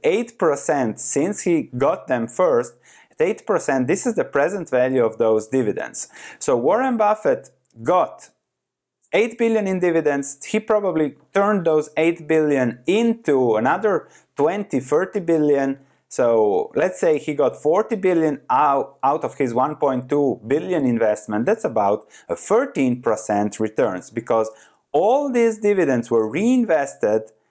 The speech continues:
and created new streams of cash flows. This is how investing works. So forty times your money in thirty years,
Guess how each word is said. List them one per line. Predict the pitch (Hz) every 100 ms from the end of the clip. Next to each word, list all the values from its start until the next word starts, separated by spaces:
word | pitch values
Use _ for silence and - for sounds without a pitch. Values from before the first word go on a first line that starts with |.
| _ _ -
and | 139 175 147 123 127
created | - 135 143 185 196 123 107
new | 107 113 147 233 240
streams | - - - 127 127 127 101
of | 95 98 - - _ _ _
cash | - 107 -
flows. | - - - - - -
This | 170 -
is | 240 -
how | 110 110
investing | 107 101 104 - 90 92 92 - _ _
works. | 120 117 - - - - - _ _ _ _ _ _ _ -
So | - 147 135 - - -
forty | - 208 233 226
times | - 185 185 170
your | 165
money | 160 156 156
in | 139
thirty | 135 156 156 151
years, | 135 135 120 120 120 -